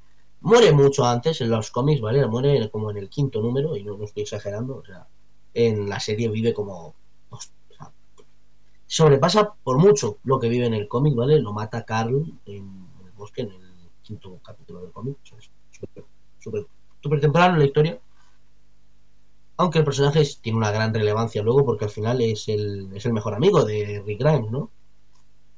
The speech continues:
Pero es un personaje que muere mucho antes en el, en el cómic que en la serie. Y es que la serie también alarga mucho,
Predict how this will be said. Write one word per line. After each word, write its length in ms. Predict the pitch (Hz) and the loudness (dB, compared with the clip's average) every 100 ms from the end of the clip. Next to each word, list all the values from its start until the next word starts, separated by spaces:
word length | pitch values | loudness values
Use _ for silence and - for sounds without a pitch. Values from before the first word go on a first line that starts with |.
| - - - | -20 -12 2
Pero 300 | 147 143 139 | 6 8 8
es 140 | 143 | 6
un 80 | 202 | 4
personaje 320 | 202 180 170 | 2 0 0
que 100 | 196 | 0
muere 220 | 139 143 147 | 2 2 2
mucho 280 | 135 - | 2 0
antes 320 | 120 113 147 143 | -2 -2 -4 -2
en 60 | 117 | -2
el, 340 | 107 98 95 | -2 -6 -6
en 80 | 117 | -6
el 80 | 110 | -4
cómic 300 | 107 127 139 | -2 -4 -2
que 60 | |
en 40 | 107 | -4
la 80 | - | -4
serie. 460 | 104 107 147 208 - - - - - - - - - | -4 -2 -2 -4 -12 -20 -20 -20 -20 -20 -20 -18 -2
Y 120 | 135 | 0
es 120 | 127 | 2
que 100 | - | 2
la 100 | 135 | 2
serie 340 | 117 139 127 131 | 6 4 4 2
también 320 | 147 123 135 | 2 2 2
alarga 320 | 135 151 147 | 4 4 4
mucho, 580 | 139 208 208 135 156 | 6 6 6 2 2